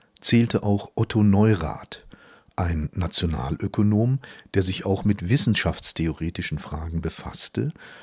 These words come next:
und Designern wegen seiner Arbeiten in der Bildpädagogik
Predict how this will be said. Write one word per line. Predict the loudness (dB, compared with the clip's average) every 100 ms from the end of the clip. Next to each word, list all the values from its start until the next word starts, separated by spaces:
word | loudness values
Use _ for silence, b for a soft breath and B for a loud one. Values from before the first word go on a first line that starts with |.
| B
und | 0 2 2 0
Designern | -2 0 2 4 4 2 -2 B B -2
wegen | 2 4
seiner | 4 2 2 0
Arbeiten | -2 0 2 0 2 2 2 0
in | -2 -2
der | -2 -2
Bildpädagogik | 0 -2 -2 -6 -6 -4 -6 -6 -6 -10 -12